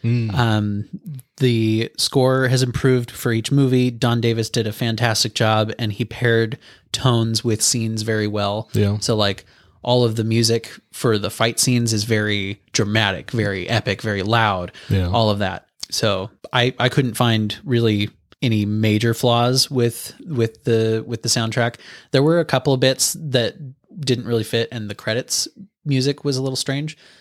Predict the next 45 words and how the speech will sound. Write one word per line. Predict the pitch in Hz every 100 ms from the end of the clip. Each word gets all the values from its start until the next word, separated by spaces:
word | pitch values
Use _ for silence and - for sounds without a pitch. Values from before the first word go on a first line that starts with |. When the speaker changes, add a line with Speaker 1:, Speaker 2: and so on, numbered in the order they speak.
| - 135
Speaker 1:
Is | 135
it |
the | 143
one | 143
Speaker 2:
And |
Speaker 1:
with | 135
the | 131
orchestral? | 123 131 151 190 190 _ _
Speaker 2:
Yeah. | 123 113 95 98 _ -
Speaker 1:
Actually, | 147 - 143 123 -
ironically, | 127 131 131 123 123 113 113 - _
that | 143 131 135
detracted | 117 170 - 120
for |
you, | 123
but | 113
it | 117
was | 107
one | 120
of | 113
my | 104
favorites. | 139 120 98 98 127
Speaker 2:
Was | 113
it? | 123 - - _ -
Speaker 1:
But | 156 165 139
I, | 143 127 - - -
I'm | 117 117
also | 120 123
a |
man | 113 110
who | 117 110
owns | 113 107 101 - _
all | 120 117 113
the |
movie | 110 107 107
soundtracks | 110 107 117 113
for | 107
The |
Matrix. | 101 107 151 175 - 156 156 -
Speaker 2:
<laughs> | - - - -
Speaker 1:
And | 139 131 127
when | 143
you | 151
hear | 123 131 156
it, | 196